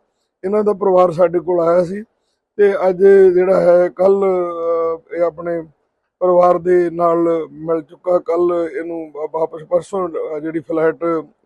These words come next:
ਦਿੱਲੀ ਲੈ ਕੇ ਆਈ ਹੈ, ਤੇ ਕੱਲ੍ਹ ਇਹ, ਅ, ਵਾਪਸ ਆ ਗਿਆ, ਤੇ ਅੱਜ ਇਹ ਤੁਹਾਡੇ ਸਾਰਿਆਂ ਦੇ ਰੂਬਰੂ ਹੋ ਰਿਹਾ। ਅਸੀਂ ਬੇਨਤੀ ਕਰਾਂਗੇ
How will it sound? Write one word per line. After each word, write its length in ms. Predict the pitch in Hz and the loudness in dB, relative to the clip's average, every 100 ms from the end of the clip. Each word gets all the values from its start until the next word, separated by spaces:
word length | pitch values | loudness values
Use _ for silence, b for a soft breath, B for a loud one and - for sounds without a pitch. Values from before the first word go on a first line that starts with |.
| 147 | -20
ਦਿੱਲੀ 320 | 135 156 160 | -10 -6 0
ਲੈ 160 | 185 185 | 2 0
ਕੇ 140 | 165 | 0
ਆਈ 240 | 196 196 196 | 0 0 -2
ਹੈ, 40 | 196 _ _ _ _ _ _ - | -6 _ _ _ _ _ _ 0
ਤੇ 280 | 180 175 160 | 2 2 -2
ਕੱਲ੍ਹ 520 | 180 190 196 196 185 185 185 | 2 4 4 4 2 0 2
ਇਹ, 320 | 185 180 170 | 4 4 0
ਅ, 500 | 147 151 160 156 147 - 147 | -4 -6 -4 -4 -6 -6 -6
ਵਾਪਸ 360 | 160 147 143 | -6 -8 -2
ਆ 120 | 180 165 | 0 2
ਗਿਆ, 240 | 185 190 _ _ _ _ - | 0 0 _ _ _ _ -2
ਤੇ 180 | 175 | 0
ਅੱਜ 140 | 170 160 | 2 4
ਇਹ 380 | 175 175 160 170 | 4 2 0 -2
ਤੁਹਾਡੇ 420 | 151 156 170 165 | -4 -2 0 0
ਸਾਰਿਆਂ 360 | 160 156 165 | 0 0 0
ਦੇ 140 | 160 160 | 0 0
ਰੂਬਰੂ 360 | 156 165 160 | 0 0 -4
ਹੋ 140 | 147 151 | -2 0
ਰਿਹਾ। 280 | 160 190 185 | 0 0 -2
ਅਸੀਂ 200 | 180 202 | -6 -2
ਬੇਨਤੀ 420 | 175 180 175 202 | -2 -2 -6 0
ਕਰਾਂਗੇ 480 | 196 202 208 208 | 0 2 2 4